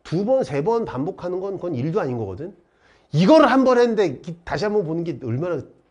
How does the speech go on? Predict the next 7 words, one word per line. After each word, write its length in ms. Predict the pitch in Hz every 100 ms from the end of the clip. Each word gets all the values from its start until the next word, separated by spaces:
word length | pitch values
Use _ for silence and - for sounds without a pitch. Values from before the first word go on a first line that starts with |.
| _
금방 300 | _ 135 147
가는데. 580 | 123 104 85 78 78 82 - _ _ _ _
응? 100 | 135 - _ _ _ -
처음 240 | 247 247
한 140 | 233
번이 160 | 247 220
어렵지. 500 | 101 - - 76